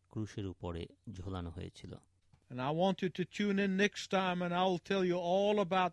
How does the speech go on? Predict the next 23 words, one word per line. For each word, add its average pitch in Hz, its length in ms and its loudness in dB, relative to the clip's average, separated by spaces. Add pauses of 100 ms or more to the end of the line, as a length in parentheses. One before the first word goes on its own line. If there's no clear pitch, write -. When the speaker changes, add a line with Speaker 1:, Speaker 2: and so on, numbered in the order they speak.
Speaker 2:
this 175 280 -2
relationship 170 600 2 (440)
between 165 340 0 (240)
Abraham 151 420 2 (160)
and 156 180 -2
the 160 60 0
cross 180 440 -2 (100)
of 156 180 -4
Christ। 131 560 -6 (540)
Speaker 1:
এবং 101 280 -2
আমি 95 180 -2
চাই 101 380 -4 (400)
আপনারা 113 320 -6
সকলেই 101 720 -6 (180)
আগামী 101 280 -6
সপ্তাহে 101 640 -10
আমাদের 87 380 -8 (160)
অনুষ্ঠান 90 460 -10
শুনবেন 95 440 -8 (340)
এবং 110 280 -4
তখন 110 460 -6 (360)
হযরত 110 420 -6
ইব্রাহিম 120 580 -6